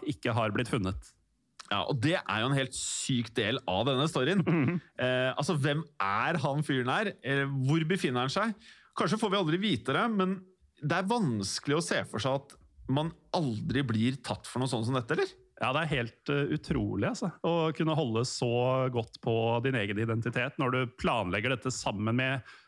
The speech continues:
Speaker 1: det man må tro er en ganske sammensveisa gjeng når du driver med dette i tre år. Men, eh, altså, for alt vi vet, altså, sitter han, eh, på en eller annen stillehavsøy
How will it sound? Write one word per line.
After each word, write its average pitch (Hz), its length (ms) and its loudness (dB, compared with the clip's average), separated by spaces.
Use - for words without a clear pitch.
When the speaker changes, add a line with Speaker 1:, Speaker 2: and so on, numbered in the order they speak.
Speaker 1:
det 135 120 2
man 143 100 2
må 202 100 2
tro 160 140 2
er 151 120 2
en 175 120 2
ganske 139 160 -2
sammensveisa 113 720 0
gjeng 180 240 0
når 160 140 2
du 165 60 2
driver 127 200 0
med 135 160 2
dette 123 120 -4
i 139 100 -6
tre 123 160 0
år. 135 240 -2
Men, 185 240 2
eh, 180 400 2
altså, 214 300 0
for 233 100 0
alt 208 160 0
vi 208 80 4
vet, 214 160 2
altså, 214 220 0
sitter 156 400 0
han, 160 220 2
eh, 160 220 2
på 135 300 0
en 113 180 0
eller 120 200 2
annen 110 260 0
stillehavsøy 127 840 0